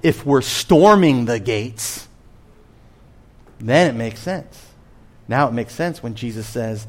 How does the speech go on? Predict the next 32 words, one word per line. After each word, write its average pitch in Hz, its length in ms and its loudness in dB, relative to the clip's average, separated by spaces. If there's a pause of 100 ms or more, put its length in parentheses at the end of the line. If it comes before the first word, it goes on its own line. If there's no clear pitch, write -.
(160)
"They 123 120 -2
will 110 160 -4
not 110 260 -2
prevail," 104 520 -6 (180)
because 117 220 -4
we're 120 120 -4
gonna 107 200 -6
bang 123 340 -6
on 120 180 -8
'em, 120 80 -2
bang 120 320 -2
on 127 80 0
'em, 120 80 -2
and 120 80 -2
they're 127 60 0
gonna 120 160 -4
go, 113 160 -8 (100)
"Pah!" - 360 -2 (1800)
And 110 140 -10
people's 120 320 -8
lives 117 320 0
will 117 100 -6
be 104 120 -10
changed 120 520 -6
by 104 120 -12
the 101 100 -14
gospel, 107 500 -14 (640)
by 113 140 -4
the 110 100 -2
love 110 200 -2
of 101 80 -8
Jesus. - 600 -18